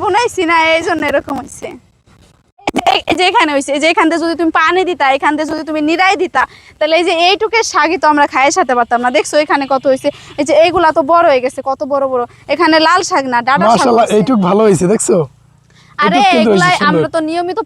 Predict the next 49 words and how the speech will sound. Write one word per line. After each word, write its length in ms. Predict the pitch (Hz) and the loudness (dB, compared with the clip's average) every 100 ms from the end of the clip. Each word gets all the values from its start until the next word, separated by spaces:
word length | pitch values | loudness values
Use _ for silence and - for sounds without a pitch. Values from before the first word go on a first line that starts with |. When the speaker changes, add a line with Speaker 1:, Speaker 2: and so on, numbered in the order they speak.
| 311 | 0
Speaker 1:
পানি 220 | 294 330 | 0 0
দিতে 200 | 339 330 330 | -2 -2 0
পারি 220 | 294 285 | 0 0
নাই, 160 | 277 277 254 | 0 0 0
তারপর 200 | 254 277 | 2 2
হচ্ছে 220 | 285 311 294 - - 254 | 2 4 2 0 -6 0
এ-, 120 | 262 - | 0 0
এখানে 240 | 277 339 311 | 0 0 -2
শাকের 380 | - 262 277 294 285 | 0 -2 0 0 2
যত্ন 220 | 330 359 370 | 0 2 2
নেওয়া 200 | 381 370 | 4 2
লাগে 160 | 320 330 | 2 2
না। 100 | 294 | 0
তুমি 180 | 285 302 | 0 0
একদিন 300 | 330 330 330 | 0 0 0
আইসা 220 | 330 359 | 0 0
দেখছো, 340 | 277 359 - 339 | -2 -2 -2 0
আমি 200 | 285 277 | 2 0
তো 100 | 277 | -2
খালি 180 | 294 285 | -2 -2
বুনাই 320 | 247 311 339 277 | -2 0 0 0
থুয়ে 220 | 269 247 | -2 -4
গেছি, 240 | 226 - 233 - - - | -4 -8 -12 -16 -18 -6
পানিও 320 | 302 330 339 320 | 0 2 2 0
দেই 160 | 349 | 0
নাই, 140 | 349 370 | 0 0
কিছুই 360 | 415 415 349 285 | -2 -2 -2 -2
করি 180 | 254 240 | -4 -4
নাই। 120 | 240 | -6
বৃষ্টি 320 | 226 349 - 440 | -2 -2 0 0
নামছিল, 400 | 359 339 381 392 359 539 - - - | 2 0 0 0 2 2 -2 -20 -12
বৃষ্টি 380 | 254 330 415 - | -4 -2 -2 -2
Speaker 2:
আচ্ছা, 160 | 311 | 0
Speaker 1:
পানি 120 | 247 254 | 2 2
Speaker 2:
তুমি 180 | 294 285 | 2 2
Speaker 1:
দেওয়া 120 | 233 | 2
Speaker 2:
তুলো, 80 | 185 | 2
তুলো, 120 | 247 | 2
Speaker 1:
লাগছে। 100 | 226 | 2
Speaker 2:
এখান 140 | 240 233 | 2 0
থেকে 140 | 233 | 0
তুলো। 240 | - 220 147 - _ _ | 0 0 -2 -6 _ _
Speaker 1:
এই 80 | 302 | -6
চাবি 240 | 370 359 339 | -2 -2 0
ধরো, 200 | 285 269 | -2 0
চাবি। 280 | 320 302 269 - _ _ - | -2 -2 -6 -14 _ _ 0
Speaker 2:
এই, 120 | 247 | 2
এই 100 | 269 | 4
যে 80 | 262 | 4